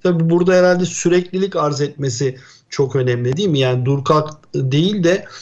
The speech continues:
non-stop çalışan bir fabrika, bir proses ve bunun non-stop çalışan bir, e, fan motoru veya bir pompası olması lazım. Yedi yirmi dört çalışıyor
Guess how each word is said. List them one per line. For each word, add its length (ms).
non-stop 520
çalışan 560
bir 120
fabrika, 600
bir 200
proses 520
ve 120
bunun 260
non-stop 440
çalışan 480
bir, 120
e, 340
fan 240
motoru 640
veya 280
bir 180
pompası 480
olması 360
lazım. 260
Yedi 260
yirmi 140
dört 180
çalışıyor 500